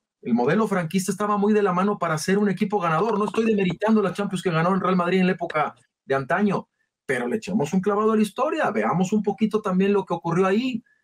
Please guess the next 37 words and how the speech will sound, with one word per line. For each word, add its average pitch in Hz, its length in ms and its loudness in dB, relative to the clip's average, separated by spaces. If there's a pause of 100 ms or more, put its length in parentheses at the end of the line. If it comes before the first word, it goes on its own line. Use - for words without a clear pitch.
(160)
porque 151 260 0
si 180 100 0
ahorita 185 460 0
con 165 180 0
tantos 214 720 -2
ojos, 202 440 0
con 165 140 -2
tanta 196 280 -2
tecnología, 165 840 2
con 160 180 0
una 185 220 4
fifa, 185 280 -2
entre 151 240 -2
comillas, 180 600 0 (260)
modernizada, 151 920 0
todavía 156 300 2
hay 190 80 -2
polémica 175 500 2
de 143 80 2
ciertos 170 420 -2
títulos, 185 360 0
ciertas 170 320 -2
maneras, 180 420 2 (420)
¿a 139 140 -4
poco 185 240 0
en 165 60 0
los 147 120 0
cuarenta, 165 440 0
cincuenta 156 500 -2 (560)
no 147 400 0
creen 160 340 2
que 151 100 0
existía 147 600 -2
algún 139 300 -4
teje 151 240 -2
o 139 60 0
maneje 131 460 0